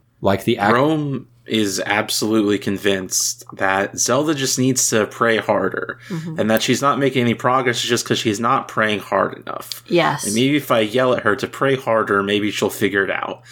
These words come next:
Speaker 2: And I don't actually know what to do, nor am I gonna give her any useful advice. I'm just gonna keep yelling at her to pray harder,
Speaker 3: <laughs>
Speaker 2: because that will solve the problem.
Speaker 3: Yes.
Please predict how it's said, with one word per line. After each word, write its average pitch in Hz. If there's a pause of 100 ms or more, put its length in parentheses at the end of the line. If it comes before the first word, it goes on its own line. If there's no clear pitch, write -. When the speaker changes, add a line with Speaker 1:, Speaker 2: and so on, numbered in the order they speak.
(340)
Speaker 2:
And 110
I 143
don't 165
actually 110
know 101
what 101
to 104
do, 98 (320)
nor 120
am 117
I 113
gonna 104
give 104
her 98
any 101
useful 107
advice. 98
I'm 123
just 147
gonna 151
keep 143
yelling 120
at 98
her 104
to 98
pray 110
harder, 95 (140)
Speaker 3:
<laughs> -
Speaker 2:
because 95
that 107
will 113
solve 104
the 113
problem. -
Speaker 3:
Yes. -